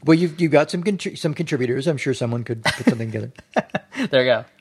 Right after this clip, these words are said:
Speaker 2: Uh, so first off, that, uh, the one, so I released, uh, Mo Generator one two seven, uh, about basically, like, two years ago. So one two eight was
Speaker 1: <laughs>
Speaker 2: a long time in the making,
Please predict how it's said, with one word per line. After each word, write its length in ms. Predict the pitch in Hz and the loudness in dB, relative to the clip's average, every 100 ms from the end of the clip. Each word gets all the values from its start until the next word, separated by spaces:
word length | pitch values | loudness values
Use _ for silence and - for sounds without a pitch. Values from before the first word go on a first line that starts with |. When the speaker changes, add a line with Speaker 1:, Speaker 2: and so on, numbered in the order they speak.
| - - - - - - - - - | -20 -20 -20 -20 -20 -20 -20 -6 4
Speaker 2:
Uh, 320 | 139 131 131 | 6 6 4
so 460 | - 127 123 - - | 4 4 4 0 0
first 260 | - 262 160 | 4 6 8
off, 360 | 131 123 - | 8 6 2
that, 600 | 131 120 113 - - - - - | 2 2 2 -4 -8 -8 -12 -4
uh, 280 | 120 117 - - - - | 0 2 0 -4 -10 -10
the 280 | 170 147 156 _ _ - | -4 -4 -6 _ _ 6
one, 280 | 202 269 - 165 | 8 8 0 0
so 460 | 151 131 123 123 - - _ 151 151 - | 4 6 4 0 -6 -20 _ -6 -4 0
I 80 | 156 | 2
released, 480 | 147 170 185 - - | 4 2 0 -2 2
uh, 380 | 131 123 113 - - | 2 2 0 -4 -2
Mo 140 | 151 | 0
Generator 260 | 143 139 131 | 2 0 0
one 220 | 139 139 | 0 -2
two 180 | - 143 | -6 -2
seven, 500 | 135 117 104 107 110 _ _ _ _ _ _ _ | 0 2 0 -6 -12 _ _ _ _ _ _ _
uh, 280 | 127 113 113 - | -2 0 0 -2
about 340 | 135 165 - | 4 4 4
basically, 300 | 226 - 139 | -2 -4 -2
like, 180 | 123 - | -4 -4
two 200 | - 127 | -12 -10
years 260 | 120 123 | -8 -8
ago. 300 | - - - - | -6 -8 -8 -12
So 320 | - 120 110 | -4 0 0
one 180 | 117 156 | 0 0
two 140 | 170 160 | 2 2
eight 140 | 135 | 2
was 320 | 127 117 143 - 175 | 4 4 2 -2 -4
Speaker 1:
<laughs> 140 | - | 4
Speaker 2:
a 60 | 151 127 - | 4 4 6
long 220 | 214 202 | 8 8
time 320 | 180 160 139 135 | 6 4 4 0
in 60 | |
the 60 | 123 | -6
making, 460 | 123 123 - - | -6 -8 -12 -18